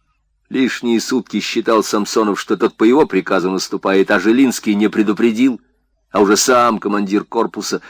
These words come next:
доложил потом. Подчинили двадцать третий корпус. И тут же одну пехотную дивизию Сирелиуса отняли в резерв фронта,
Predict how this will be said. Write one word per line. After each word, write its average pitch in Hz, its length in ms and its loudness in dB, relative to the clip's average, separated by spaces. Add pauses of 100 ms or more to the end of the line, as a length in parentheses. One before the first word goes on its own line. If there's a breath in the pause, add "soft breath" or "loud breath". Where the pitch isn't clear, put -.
(100)
доложил 110 440 2
потом. 104 400 -4 (1080)
Подчинили 190 640 0
двадцать 180 460 0
третий 180 340 0
корпус. - 560 -4 (420)
И - 140 -4
тут 135 320 0
же 85 240 -8 (260 loud breath)
одну 135 540 0
пехотную 95 680 -2
дивизию 95 500 0
Сирелиуса 113 1000 2 (220 loud breath)
отняли 123 600 2
в 98 80 2
резерв 101 440 2
фронта, 104 720 -2